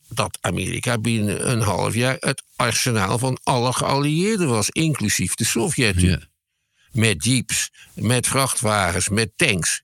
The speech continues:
Speaker 1: En dat waren niet van die goede tanks. De Duitsers bouwden betere tanks. Maar het waren er wel heel erg veel.
Speaker 2: Ja.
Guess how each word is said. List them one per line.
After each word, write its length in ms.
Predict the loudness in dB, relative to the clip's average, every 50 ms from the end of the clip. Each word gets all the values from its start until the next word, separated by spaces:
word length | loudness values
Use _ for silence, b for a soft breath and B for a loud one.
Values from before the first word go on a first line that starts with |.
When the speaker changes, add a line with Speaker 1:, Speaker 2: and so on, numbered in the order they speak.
| _ _ -12
Speaker 1:
En 160 | -6 -4 -2
dat 120 | 0 0 2
waren 260 | 2 2 2 2 2
niet 180 | 2 2 2
van 140 | 0 0 0
die 100 | 0 0
goede 380 | 0 0 0 0 0 0 0 -2
tanks. 300 | -2 -2 -2 -2 -2 -2
De 100 | -2 0
Duitsers 440 | 0 0 0 0 -2 -2 -4 -4 -2
bouwden 400 | 0 0 0 0 -2 -2 -2 -2
betere 440 | 0 0 0 -2 -2 -2 -4 -4 -4
tanks. 360 | -6 -6 -6 -6 -6 -6 -8 B B B B B B B
Maar 320 | B 0 2 2 2 2 2
het 100 | 2 2
waren 320 | 2 2 2 2 2 2
er 120 | 2 2 2
wel 240 | 2 2 2 2 2
heel 440 | 2 2 4 4 4 2 2 0 0
erg 320 | -2 0 -2 -2 -4 -2
veel. 240 | -2 0 0 2 2
Speaker 2:
Ja. 340 | 2 2 2 2 0 -2